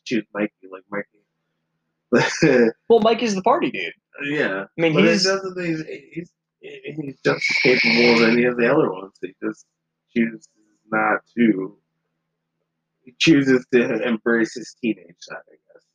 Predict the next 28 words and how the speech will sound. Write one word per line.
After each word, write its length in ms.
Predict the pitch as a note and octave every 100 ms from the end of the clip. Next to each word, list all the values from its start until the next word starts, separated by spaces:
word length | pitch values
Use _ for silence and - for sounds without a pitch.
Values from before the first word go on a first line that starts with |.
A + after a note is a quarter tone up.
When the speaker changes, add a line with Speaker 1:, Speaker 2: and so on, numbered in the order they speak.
| D#3 C#3+
Speaker 2:
Yeah. 160 | G#2 C2+ - _ _ _ _
Speaker 1:
Yeah. 80 | F#2+ _ _ _ _ -
So, 360 | G#2+ - - _ _ G#2
I 40 |
mean, 240 | G#2+ A2 G#2 _ -
it, 140 | A#2 _ _ _ _ _ _ _ _ _ _ _ -
I 120 | A#2
mean, 200 | A#2+ A#2
it's 120 | G#2+ C#3
never 240 | B2+ A2+
impossible 680 | G2 A2+ G2+ - G#2 F#2+ - -
for 100 | G2+
any 200 | D3 G#2+
of 80 | F2
them 140 | F#2
to 240 | _ _ _
survive. 220 | F2 -
I 260 | _ F#2 F2+
mean, 60 | F2
they're 100 | E2+
gonna, 220 | F2+ - _ _ _ _ _ _ _ _ _ _ _ G2
you 60 |
know, 60 | F2+ E2+ F2 _ _ _ _ _ _ _ _ _ _ _ _ _ _ -
circumstances 640 | G2+ - _ G#2 G2 -
will 240 | G2 F#2 F#2+
happen, 420 | G2 F#2+ G#2 G#2
but 100 | - - - _ _ _
Speaker 2:
Yeah. 300 | B2 A#2+ E2